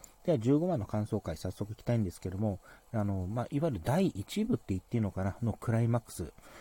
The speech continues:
にでしたね。あの、ギフ様の復活がメインの話だったんですけれども、で、そのギフ様の復活に、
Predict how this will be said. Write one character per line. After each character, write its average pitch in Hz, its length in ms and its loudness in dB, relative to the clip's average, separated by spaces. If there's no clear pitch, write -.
に 95 200 0
で 98 80 0
し - 100 -6
た 87 100 -4
ね。 95 220 -2
あ 98 80 -6
の、 92 120 -2
ギ 104 120 -2
フ - 140 -6
様 95 180 0
の 82 60 -4
復 - 200 -4
活 - 360 -8
が 113 200 4
メ 104 160 4
イ 104 60 4
ン 92 100 0
の 80 80 -6
話 90 300 -4
だ 92 40 0
っ 87 60 -6
た 87 100 -8
ん 82 80 -6
で 76 80 -10
す - 100 -14
け 90 100 -8
れ 82 40 -8
ど 85 80 -8
も、 90 220 -6
で、 120 80 0
そ 117 60 4
の 113 100 4
ギ 127 160 0
フ - 80 -20
様 110 200 2
の 92 80 -2
復 107 200 -2
活 110 240 -2
に、 165 280 2